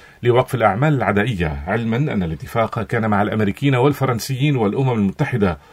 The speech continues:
معربا عن ميله إلى الانطباع القائل إنه ليس لبنان لوحده في حال الانتظار، بل المنطقة برمتها تعيش حالاً من اللا استقرار بسبب ما يحصل من صراعات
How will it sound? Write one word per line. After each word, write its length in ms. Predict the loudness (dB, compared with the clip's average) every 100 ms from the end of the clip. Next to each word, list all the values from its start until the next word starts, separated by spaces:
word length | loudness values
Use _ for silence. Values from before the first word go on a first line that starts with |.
| -20 -8
معربا 440 | 0 2 2 2 2
عن 220 | 2 0
ميله 460 | 0 -2 -2 -2 -2
إلى 200 | -2 -2
الانطباع 440 | -2 -4 0 2
القائل 460 | 2 4 2 2 -2 -8 -20 -8
إنه 340 | -4 -2 -2 0
ليس 300 | -2 -2 -2 0 0 -2
لبنان 600 | -2 -2 0 0 2 0 0
لوحده 640 | -2 0 -2 0 2 2 0 -20 -20
في 140 | -4 -4
حال 260 | 2 2
الانتظار، 640 | 2 0 -2 0 2 2 0 -8 -6
بل 140 | 0 0
المنطقة 680 | 2 0 0 -4 0 0
برمتها 500 | 2 2 2 0 -2
تعيش 360 | -2 -4 -4 -6
حالاً 420 | -8 0 0 0
من 200 | -2 -2
اللا 180 | 0 -2
استقرار 600 | -4 -10 -2 2 2 0 -6 -20 -6
بسبب 580 | -6 -4 -4 -2 -4 -2
ما 100 | -2
يحصل 320 | -4 -4 0
من 160 | 0
صراعات 520 | -2 -2 0 2 0